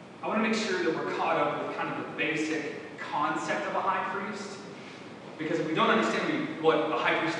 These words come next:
is, then you're gonna struggle to understand why you need one in the first place and why Jesus is unique. So I feel like it's important that we do that.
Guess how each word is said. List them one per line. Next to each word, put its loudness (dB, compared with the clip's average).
is, 6
then 0
you're 0
gonna 2
struggle 2
to 4
understand 0
why 4
you 2
need 0
one 4
in 2
the 0
first 2
place 2
and -2
why 4
Jesus -2
is -6
unique. -4
So 2
I 0
feel 0
like 2
it's 0
important -2
that -2
we -6
do 0
that. -4